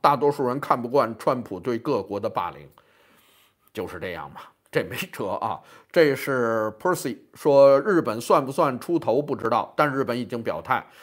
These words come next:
日本在防中国是事实。说到底，台湾自己是第一线，自助才有天助人助，这是至理名言。大司空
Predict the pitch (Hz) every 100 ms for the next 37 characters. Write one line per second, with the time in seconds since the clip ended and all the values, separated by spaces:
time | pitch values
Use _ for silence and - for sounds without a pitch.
0 | - - 226 160 - 92 123 123 - -
1 | 117 156 156 143 127 131 131 120 117 98
2 | - 92 - _ - _ - 202 165 123
3 | 95 104 135 - 143 156 160 156 151 123
4 | 90 78 120 113 107 92 104 104 - -
5 | - 180 131 127 226 156 - - 113 117
6 | 87 78 - 156 143 135 156 98 78 90
7 | 107 160 - - _ _ _ _ _ -
8 | 139 90 - 98 - - 190 90 71 78
9 | 69 85 113 156 95 123 _ _ _ _
10 | - _ _ 175 147 - 175 180 214